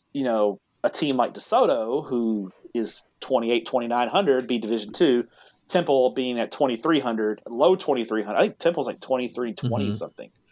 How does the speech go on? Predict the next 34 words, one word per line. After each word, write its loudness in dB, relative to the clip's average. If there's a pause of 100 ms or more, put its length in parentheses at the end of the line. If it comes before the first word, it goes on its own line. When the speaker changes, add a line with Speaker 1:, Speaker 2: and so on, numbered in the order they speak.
(280)
Speaker 1:
being 4
Division 0
One. -6
That's 4
the -2
flaw 0 (360)
in 0
the, 2
in -2
the 2 (760)
postseason 0
split, -6
in -8
my -2
opinion. -8 (1080)
Speaker 2:
District 2
thirteen, 2 (100)
um, 4
the 0
Woodlands 2
is 4
our 2
favorite 4
here 4
in 0
the 0
magazine, 0
Speaker 1:
Mm-hmm. -4
Speaker 2:
and, 0
and -4 (100)
I 2
don't 2
think -2
it's -4